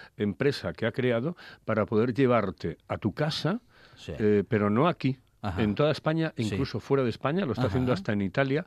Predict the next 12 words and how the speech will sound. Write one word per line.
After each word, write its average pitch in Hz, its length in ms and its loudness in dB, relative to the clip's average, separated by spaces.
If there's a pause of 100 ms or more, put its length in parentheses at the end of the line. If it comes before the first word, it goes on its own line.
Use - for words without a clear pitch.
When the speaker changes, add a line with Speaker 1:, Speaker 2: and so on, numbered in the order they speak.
Speaker 2:
¿Qué 123 120 -2
lle-, 101 240 -4
qué 123 140 -4
lleva 85 220 -8
a - 20 -12
casa? 82 360 -16 (140)
Speaker 1:
Pues, - 380 0
eh, 98 380 2
comida. 98 360 -2 (160)
Es 120 80 -6
Speaker 2:
Ah. 110 40 0
Speaker 1:
decir, 123 300 0